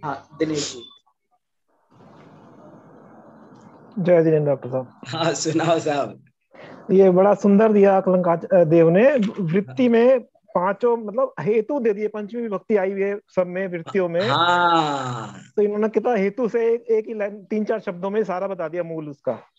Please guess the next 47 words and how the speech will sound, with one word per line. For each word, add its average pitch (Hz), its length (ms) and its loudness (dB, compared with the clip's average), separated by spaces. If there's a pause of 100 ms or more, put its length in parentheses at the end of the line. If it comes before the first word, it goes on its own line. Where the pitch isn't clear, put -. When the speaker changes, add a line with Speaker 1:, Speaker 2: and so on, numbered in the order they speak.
(200)
Speaker 3:
वाह। 135 480 -4 (440)
Speaker 2:
संक्षेप 208 500 -2
में 208 420 -2
एकदम 208 320 -2
से 208 80 2
Speaker 3:
वाह, 214 80 4
Speaker 2:
समझ 165 60 -8
में 175 100 -2
आ 185 100 6
Speaker 3:
वाह, 190 60 2
Speaker 2:
जाता 165 200 2
है 135 120 -4
Speaker 3:
वाह। 127 100 -6
Speaker 2:
कि 180 100 -12
भाई 180 120 -12
क्या - 160 -10
Speaker 3:
वाह, 180 200 2
Speaker 2:
कर 180 60 4
रहे 147 160 -2
हैं। - 0 -
Speaker 3:
वाह। - 960 -12
गागर 185 640 2
में 214 320 0
सागर। 196 520 -4
Speaker 2:
सा-, 190 240 0 (1200)
और 160 100 4
हेतु 196 240 2
देने 233 200 6
से 240 120 4
सारा 214 220 2
विषय, 226 160 2
विषय 220 260 2
clear 240 200 4
हो 220 60 4
जाता 208 200 2
है, 214 60 0
main 220 180 2
तो 233 60 4
हेतु 202 240 4
ही 226 120 4
है। 202 140 2 (600)
Speaker 3:
हाँ, 165 920 -4
हेतु 180 520 -6
दे 180 220 -4
रहे, 175 140 0
ठोस 196 520 -2
बात, 143 400 -6